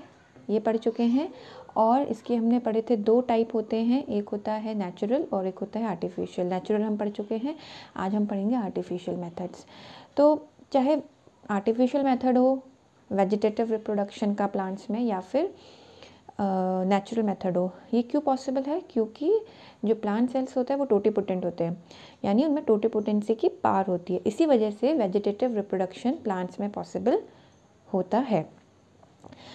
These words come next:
अगर हम इसको डिफाइन करें कि इस हमारा जो टॉपिक है इसका क्या मीनिंग है, तो हम कह सकते हैं कि टेक्निक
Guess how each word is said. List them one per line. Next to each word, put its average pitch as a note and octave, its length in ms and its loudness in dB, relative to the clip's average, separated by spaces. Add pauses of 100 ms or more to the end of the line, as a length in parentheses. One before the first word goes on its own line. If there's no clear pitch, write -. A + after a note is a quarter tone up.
(280)
अगर C#4+ 320 2 (720)
हम C4 320 2
इसको A#3+ 200 2
डिफाइन A3 400 4
करें F3+ 320 0 (480)
कि C4 260 4 (520)
इस D4 280 0
हमारा G#3+ 240 0
जो A#3 80 4
टॉपिक A3 380 -2
है G3+ 60 2
इसका G#3 200 -4
क्या B3+ 260 -2
मीनिंग G3+ 340 4
है, F3 180 -6 (380)
तो B3+ 60 8
हम C4 120 8
कह A#3 180 2
सकते A3+ 360 2
हैं A3+ 240 8
कि C4+ 360 4 (2500)
टेक्निक A3+ 720 6